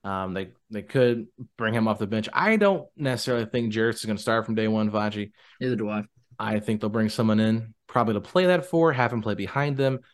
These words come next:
Speaker 1: Um, but he's still gonna get playing time for sure. And I think, you know, with his ability to defend that the way that he does, he's gonna get on the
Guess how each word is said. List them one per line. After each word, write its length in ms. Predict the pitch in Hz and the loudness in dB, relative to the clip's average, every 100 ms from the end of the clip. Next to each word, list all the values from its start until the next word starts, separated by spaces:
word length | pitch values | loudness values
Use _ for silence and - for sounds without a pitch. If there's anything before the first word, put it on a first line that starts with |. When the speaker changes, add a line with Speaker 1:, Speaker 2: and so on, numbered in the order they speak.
| _ _ _ - | _ _ _ -10
Speaker 1:
Um, 300 | 98 98 95 | -6 -4 -2
but 100 | 110 | -2
he's 100 | 123 | 2
still 120 | 214 | 2
gonna 120 | 208 | 4
get 160 | 123 110 | 2 0
playing 300 | 123 117 107 | 0 0 0
time 260 | 101 98 90 | 0 -2 -4
for 80 | |
sure. 260 | 90 117 101 | -6 0 0
And 80 | 98 | 0
I 60 | |
think, 380 | 95 113 104 - _ _ _ | 0 0 -2 -4 _ _ _
you 120 | 117 | -2
know, 100 | 104 | -2
with 140 | 98 - | -2 0
his 280 | 127 107 - - | 0 -2 -8 -8
ability 400 | 123 120 113 113 | 0 2 2 2
to 120 | 113 | 0
defend 340 | 104 - 123 110 | -4 2 4 4
that 60 | |
the 180 | 98 101 | 2 2
way 140 | 113 | 2
that 100 | 110 | 2
he 80 | 104 | 0
does, 460 | 101 110 131 117 - _ _ _ | 0 2 2 -2 -8 _ _ _
he's 140 | 151 135 | 2 4
gonna 180 | 120 | 2
get 140 | 110 110 | 4 2
on 80 | |
the 100 | 95 | 2